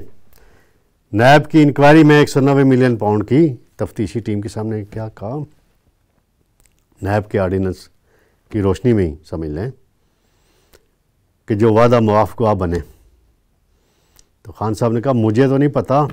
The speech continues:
ये जुल्फ़ी बुखारी को पता होगा, शहजाद अकबर को पता होगा, आज़म खान को पता होगा।" तो नाज़रीन, बहुत जल्द आज़म खान, साबिक प्रिंसिपल सेक्रेटरी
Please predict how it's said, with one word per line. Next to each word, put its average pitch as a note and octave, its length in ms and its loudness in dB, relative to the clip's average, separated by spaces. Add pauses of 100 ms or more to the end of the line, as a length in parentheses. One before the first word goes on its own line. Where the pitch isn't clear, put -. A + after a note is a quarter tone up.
(600)
ये A2+ 140 2
जुल्फ़ी G#2+ 680 -4
बुखारी A#2 340 2
को E3 120 0
पता E3+ 240 2
होगा, F#3+ 320 8 (1120)
शहजाद B2 420 0
अकबर C3 300 -2
को D3+ 120 -4
पता D3+ 220 0
होगा, D#3 360 4
आज़म C3 300 2
खान G#2+ 260 -4
को G#2 120 -10
पता F#2 220 -10
होगा।" D#2+ 300 -12 (1700)
तो B2 100 0
नाज़रीन, B2+ 580 4 (880)
बहुत C#3+ 640 4
जल्द G2+ 440 0 (880)
आज़म C#3+ 420 6
खान, C3 520 2 (1200)
साबिक C#3+ 520 2
प्रिंसिपल C#3 380 0
सेक्रेटरी C#3+ 500 2